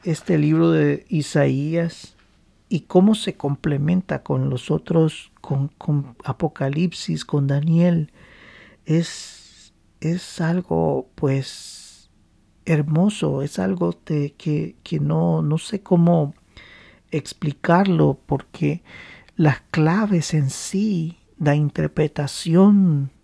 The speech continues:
de la palabra, eh, profética, la podemos encontrar totalmente ligada en cada uno de estos libros y nos damos cuenta de cómo Dios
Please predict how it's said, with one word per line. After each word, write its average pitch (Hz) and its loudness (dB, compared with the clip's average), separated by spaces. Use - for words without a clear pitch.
de 143 -2
la 131 -4
palabra, 160 0
eh, 135 2
profética, 156 -2
la 143 0
podemos 156 2
encontrar 160 0
totalmente 165 0
ligada 160 -2
en 156 0
cada 175 0
uno 180 2
de 190 2
estos 185 -4
libros 185 -4
y 175 -2
nos 151 -2
damos 170 0
cuenta 175 -2
de 156 -6
cómo 190 4
Dios 190 0